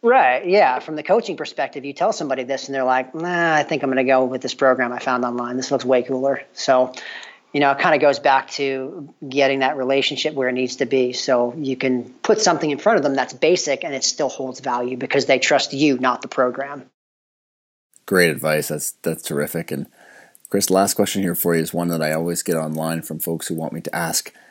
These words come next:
Speaker 2: uh, coaches like yourself, experts like yourself. You know, on your bookshelf, what are you reading these days? What's, uh, got you excited in terms of whether it's in your field or outside your field?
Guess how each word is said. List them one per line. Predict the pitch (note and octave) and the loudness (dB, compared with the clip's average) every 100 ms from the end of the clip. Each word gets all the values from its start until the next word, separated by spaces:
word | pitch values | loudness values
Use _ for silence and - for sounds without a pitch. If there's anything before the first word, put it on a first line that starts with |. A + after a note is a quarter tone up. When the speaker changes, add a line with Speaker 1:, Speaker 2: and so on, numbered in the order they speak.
| _ | _
Speaker 2:
uh, | - | -14
coaches | - - F#2 E2+ | -4 -2 -2 -4
like | E2+ D#2 | -4 -4
yourself, | D2+ E2 D#2+ | -2 0 0
experts | F2 - - | -2 -6 -8
like | A#1 - | -8 -6
yourself. | E2 - D#2+ - - _ _ - | -4 -2 -2 -4 -18 _ _ -10
You | F2 | -8
know, | - | -4
on | - G#2+ | 0 2
your | G2 | 2
bookshelf, | - G#2+ - - C#2+ - - - _ - | 2 2 2 0 -2 -2 -8 -12 _ -12
what | - D#2+ A2 | -6 0 4
are | |
you | A2+ G#2+ | 4 4
reading | G2 G2 | 4 2
these | F#2 E2+ | 2 0
days? | - F2 E2+ | 0 0 0
What's, | F2 E2+ - - | -2 -4 -2 -2
uh, | F2+ D#2+ E2 _ - - | -2 -2 -6 _ -16 -6
got | F2 | -4
you | E2+ | -2
excited | - F2 E2 | -2 0 0
in | E2 | -2
terms | E2 E2+ | -4 -6
of | E2+ | -2
whether | E2 | -2
it's | D#2+ | -2
in | F2 E2+ | -2 -2
your | E2 | -2
field | F#2+ F2 E2+ | -2 -2 0
or | E2+ | -2
outside | F2+ G2+ F#2+ | -2 -4 -6
your | - | -8
field? | - - | -10 -12